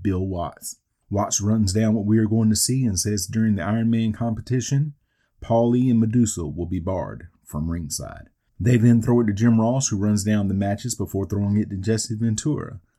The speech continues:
A lot of throwing here at the beginning. Ventura is on a beach chair at the beach set, being waited on by women in bikinis that are rubbing his muscles. Not like that. Get your mind out of the gutter.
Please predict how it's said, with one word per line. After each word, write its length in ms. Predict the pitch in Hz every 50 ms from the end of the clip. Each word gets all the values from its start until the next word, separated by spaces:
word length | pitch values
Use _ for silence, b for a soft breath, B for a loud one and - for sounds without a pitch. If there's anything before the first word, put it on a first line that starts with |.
| _ -
A 40 | -
lot 180 | 87 - 85
of 140 | 98 - -
throwing 340 | - 107 117 143 131 98 85
here 220 | 76 82 78 76
at 160 | 71 - -
the 40 | 73
beginning. 500 | 73 78 80 76 78 73 65 - - - - _ _ _ _ _ _ _ _ _ _ _ _ _ _ _ _ _ -
Ventura 460 | 110 110 107 110 131 139 143 139 127
is 100 | 110 110
on 140 | 113 113 107
a 60 | 98
beach 300 | 95 107 127 127 104 -
chair 240 | - 127 120 117 110
at 160 | 107 - -
the 100 | 98 90
beach 280 | 90 101 113 120 -
set, 420 | - - - 120 110 107 - - 98
being 300 | 95 104 104 95 95 98
waited 280 | 101 107 104 107 101
on 200 | 107 110 107 107
by 120 | 104 98 92
women 340 | 90 92 101 104 104 98 95
in 160 | 90 90 85
bikinis 500 | 90 87 - - 113 107 101 98 92 85
that 160 | 95 92 90
are 120 | 92 90
rubbing 360 | 90 92 95 98 95 104 101 92
his 180 | 87 87 85
muscles. 520 | 98 98 98 92 85 - - - - - - _ _ _ _ _ _
Not 380 | - 90 98 107 120 - - -
like 240 | 87 87 85 87 - 85 80 82
that. 300 | 82 82 87 90 87 85
Get 280 | 85 110 120 117 -
your 120 | 92 80 73
mind 400 | 78 78 82 87 90 92 90 80
out 140 | 73 78
of 140 | 90 87 82
the 60 | 87
gutter. 420 | 78 76 80 76 - - - -